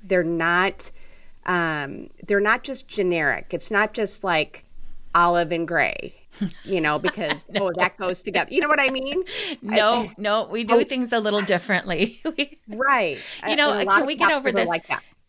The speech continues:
Speaker 2: Can we get over it, this idea that in order to be stylish, we all have to look like French women? Nothing against French women, but, like,
Speaker 1: <laughs>
Speaker 2: why is that the only definition of style? I mean, we play with color and pattern and different silhouette. And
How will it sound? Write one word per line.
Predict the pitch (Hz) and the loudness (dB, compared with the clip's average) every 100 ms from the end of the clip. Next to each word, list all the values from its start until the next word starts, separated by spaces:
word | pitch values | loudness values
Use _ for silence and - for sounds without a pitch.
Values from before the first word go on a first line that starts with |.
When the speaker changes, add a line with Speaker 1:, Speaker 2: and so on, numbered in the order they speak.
| - | 0
Speaker 2:
Can | 302 | 2
we | 262 | 2
get | 320 | 2
over | 330 208 | 4 4
it, | 208 - | 2 2
this | 208 208 | 0 2
idea | 185 165 170 | 0 2 2
that | 185 170 - - | 4 2 0 -4
in | 196 | -2
order | 175 190 | -2 -2
to | |
be | 190 | -4
stylish, | 196 185 160 180 - | -2 0 0 0 -4
we | 147 | -4
all | |
have | 170 - | -4 -4
to | 170 | -6
look | 165 | -6
like | 160 | -6
French | - 156 151 | -4 -6 -4
women? | 175 185 202 214 | -4 -4 -2 0
Nothing | 214 262 254 | 0 0 0
against | 233 214 | 0 0
French | - 170 190 | -2 -2 -2
women, | 202 226 233 | -2 0 2
but, | 226 - - - - - | 2 0 -4 -18 -18 -14
like, | 240 247 233 - | 2 2 2 0
Speaker 1:
<laughs> | - _ 427 - - - _ - _ _ - | -8 _ -20 -20 -20 -20 _ -20 _ _ -12
Speaker 2:
why | 220 196 | -2 0
is | 220 277 262 | 0 -2 -2
that | 233 | -2
the | - 208 | -2 -6
only | 208 196 | -6 -2
definition | 190 - 190 180 196 | -4 -2 -6 -8 -8
of | 180 | -8
style? | 180 190 165 156 147 | -6 -2 0 0 0
I | - 202 | 2 2
mean, | 202 190 | 2 -2
we | 247 311 | -2 -4
play | - 285 196 | -4 -2 -2
with | 165 - | -2 -6
color | - 285 254 240 233 233 | -6 -2 0 0 -2 -2
and | 165 175 | -4 -8
pattern | - 233 233 220 226 226 | -8 -2 0 0 0 -2
and | - 175 | -4 -6
different | 170 233 233 160 | -6 -4 -4 -6
silhouette. | - 214 202 185 185 185 190 | -2 0 2 2 2 2 0
And | - 175 | -2 -4